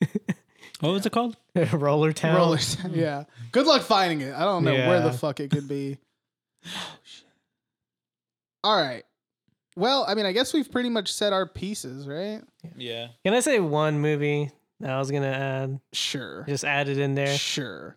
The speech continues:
Speaker 1: Uh, it was gonna be standing at a zero percent. I think it's really fun. It should probably be, like, at fifty, fifty to sixty is The Crow four.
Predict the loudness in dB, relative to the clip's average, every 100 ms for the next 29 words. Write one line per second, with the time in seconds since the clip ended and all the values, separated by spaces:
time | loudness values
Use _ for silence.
0 | _ 0 2 2 0 0 2 2 2 2
1 | 2 0 -2 0 0 2 2 2 0 2
2 | 4 6 6 4 2 -2 -2 -2 -2 -8
3 | _ _ _ _ _ _ _ _ _ _
4 | 0 4 6 4 2 2 -2 0 0 2
5 | 0 -2 -4 -2 -4 -4 -2 -2 0 -2
6 | -2 -4 -6 -10 _ _ _ _ -20 -20
7 | _ 0 2 -2 -2 -2 -2 0 0 0
8 | -2 -2 -2 -2 -2 -6 _ _ _ _
9 | -2 0 0 0 -2 -2 -4 -6 -6 -12